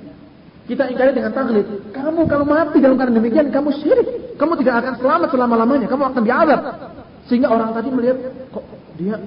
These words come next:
marah begitu? Berarti ini permasalahan-permasalahan besar," begitu. Dengan kerasnya kita berbicara,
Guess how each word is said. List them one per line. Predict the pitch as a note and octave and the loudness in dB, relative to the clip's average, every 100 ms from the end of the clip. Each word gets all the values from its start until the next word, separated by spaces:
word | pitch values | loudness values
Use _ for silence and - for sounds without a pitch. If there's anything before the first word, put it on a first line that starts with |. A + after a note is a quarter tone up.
| F3 - - - - F3+ | -16 -18 -20 -20 -18 -8
marah | F3 F3+ E3 | -6 -6 -8
begitu? | E3+ A#3 E3 - E3+ - | -10 -8 -10 -12 -16 -8
Berarti | E3+ - | -6 -6
ini | A#3 - | -10 -8
permasalahan-permasalahan | F#3+ F#3 F#3 G#3 G#3 F3 E3+ E3 G3 A3+ - - | -10 -8 -10 -10 -8 -10 -8 -10 -10 -14 -18 -20
besar," | - E3 G3+ F3+ G3+ | -16 -10 -8 -8 -12
begitu. | C#3+ G#3+ - F#3 - - - - - - - - | -14 -14 -14 -20 -20 -20 -20 -20 -20 -20 -20 -6
Dengan | G#3 G#3+ B3 | -2 -2 -4
kerasnya | A#3 A3 G#3+ A3 | -6 -6 -6 -8
kita | G3+ | -8
berbicara, | F#3 F3+ F#3 F#3+ C4+ | -8 -8 -8 -6 -6